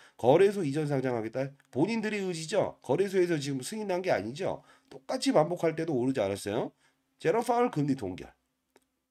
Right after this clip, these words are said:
부채 비율이 높은 바이오의 상승. 예.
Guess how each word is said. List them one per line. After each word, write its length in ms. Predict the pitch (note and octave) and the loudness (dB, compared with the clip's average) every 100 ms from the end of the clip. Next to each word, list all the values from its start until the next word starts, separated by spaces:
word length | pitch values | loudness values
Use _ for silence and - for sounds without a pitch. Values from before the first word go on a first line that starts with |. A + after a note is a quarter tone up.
| _ _ _ - | _ _ _ -10
부채 280 | D3+ G#3+ G#3+ | -4 -2 -2
비율이 220 | G3+ F#3+ | -4 -2
높은 220 | F3 A3 | -2 -4
바이오의 600 | D#3+ G#2+ A2+ A2+ E3 C4+ - | 2 2 4 2 0 -4 -10
상승. 360 | B3 C#4+ A2 - _ _ _ _ _ _ _ | -8 -8 -8 -16 _ _ _ _ _ _ _
예. 140 | D2 | -16